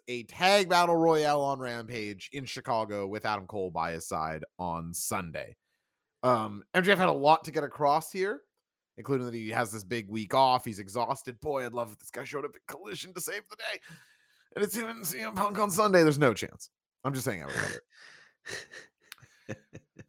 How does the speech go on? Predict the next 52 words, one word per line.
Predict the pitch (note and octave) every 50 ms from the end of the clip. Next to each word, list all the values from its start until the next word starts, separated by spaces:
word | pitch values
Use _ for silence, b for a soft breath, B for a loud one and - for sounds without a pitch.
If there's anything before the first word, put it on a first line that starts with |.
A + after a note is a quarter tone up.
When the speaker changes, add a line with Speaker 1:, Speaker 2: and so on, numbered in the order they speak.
| _ -
Speaker 1:
Uh, | F3+ F#3 G3+ G#3 G3+ G3+ G3 G3 G3+ G3+ G3+ G#3 G#3 G3+ G3+ - -
and | G3+ G#3 G#3+
he | G#3+ G#3+ G#3 G3+ F#3
announces | F3+ F3+ F3+ F3 E3 - E3 C#3+
this | E3+ D3+ C#3
Grand | - D#3 D3 D3 D3 C#3
Slam | - - C#3+ C#3 C3+ C3 B2+
tournament | A#2+ C3 C3+ A#2+ A#2 A2+ A2+ A2+ G2+ - -
as | A2+ A#2+ A#2+ A#2 - A2+
well | A2+ A2+ A2 G#2+ G#2+ G#2 G#2 G#2
that | F#2 G2+ -
culminates | - C#3 C3 B2 B2 A#2 A#2+ -
September | D#3+ - A3 C4 F#4
twentieth. | - - E3 A#3 C#4+ C#4+ G3 -
That's | A#3+ -
right | F#4+ F4+ D4
around | G#3+ F3+ E3
the | C3+ C3
corner. | - G3 A3 G#3+ D3 G#2
It's, | F#2 -
uh, | E2 E2 E2 - G2+ G#2+ B2+
three | - - F#3 G3 A3
weeks | G#3 F#3+ F3 - -
away. | D#3+ C3+ C#3+ D#3 D#3+ D3 C3
This | A#2+ D#3+ D#3
is | D#3+ C#3
the | C#3+
big | C3+ D3 B2+ -
twenty | - D3+ C#3+ C#3+
thousand | C3 C3+ - C3 C3+ B2 B2+ A#2+
seater | A2+ - C3 B2+ A2+ A#2 A#2
in | A2 A2+
New | A2+ A2+
York, | A2 A2+ B2 B2+ B2 - -
Arthur | G#2 A#2 A#2+ - B2+ A#2+
Ashe | A2+ G#2 G2+ - -
Stadium. | - - - C3+ C#3+ D3 D3 C3+ A#2+ G#2+ G#2+
A | A#2 A#2+
lot | C3+ D#3+ F3+ G3 - -
going | - G#3+ G#3 F#3+ F#3 F3+
on | E3 D#3+ D3+ D3 D3 C#3+
here. | D3 D3 C#3+ C3+ C3+ C3 C3 - _ _ _ _ _ _ _ _ _ _ _ -
Uh, | B2 B2+ A#2+ A#2
M | A#2+ A#2+ C#3 D#3
J | C#3+ D#3 D3+
F's | C#3+ - - -
the | D3+ C#3 C3 B2 _ _ _ _ _ _ _ _ _ _ -
right | D#3 E3+ D#3+ D#3+
guy | E3 D3+ C#3
to | B2+
handle | B2 C#3 C3+ C3 B2+ B2+ A#2+
this. | A#2 A2+ A2+ - - -